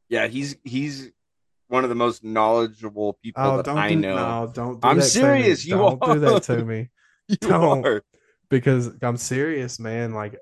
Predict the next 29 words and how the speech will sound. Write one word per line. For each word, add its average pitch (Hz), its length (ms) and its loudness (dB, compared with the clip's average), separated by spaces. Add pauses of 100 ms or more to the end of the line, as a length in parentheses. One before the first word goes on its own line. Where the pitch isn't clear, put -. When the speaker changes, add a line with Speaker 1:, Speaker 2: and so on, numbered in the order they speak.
(140)
Speaker 2:
what 123 360 -2
I 143 120 2
think 139 320 -2
I 160 100 2
know 156 320 0
is 131 180 -2
nothing 131 420 -2
compared 120 640 -2
to 117 100 -4
what 117 240 -2
there 110 180 -2
actually 110 440 -4
is 101 180 -4
to - 140 -10
know. 85 200 -14 (1400)
Like, 98 400 -8 (440)
I 147 120 2
know 170 180 4
very, 123 680 2 (1900)
like, 120 140 -6
I 139 80 0
can't, 139 460 -2
I 135 100 -2
can't 135 320 0 (640)
chapter, 120 680 2
book 135 280 4
chapter, 120 380 -2
verse 113 340 -4
you - 180 -16